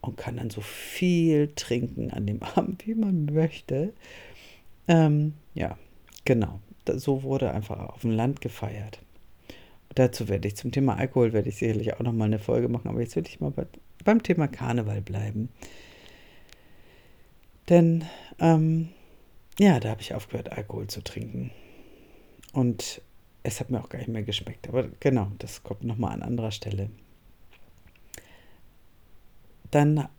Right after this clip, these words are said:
habe ich, glaube ich, ein Jahr später, mm,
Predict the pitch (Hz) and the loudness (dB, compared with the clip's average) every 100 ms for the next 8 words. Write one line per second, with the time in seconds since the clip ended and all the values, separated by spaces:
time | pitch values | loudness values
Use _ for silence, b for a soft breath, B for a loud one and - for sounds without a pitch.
0 | - - - - 143 143 127 - 104 104 | -20 -14 -12 -2 0 0 -2 -4 -4 -6
1 | - - 123 139 135 131 131 - 127 127 | -8 -2 2 4 4 4 2 -2 -8 -10
2 | - 139 135 139 - b b b b b | -10 -12 -10 -12 -16 b b b b b
3 | b b b b - - - 131 127 123 | b b b b -20 -20 -6 -2 0 0
4 | 117 117 | -2 -6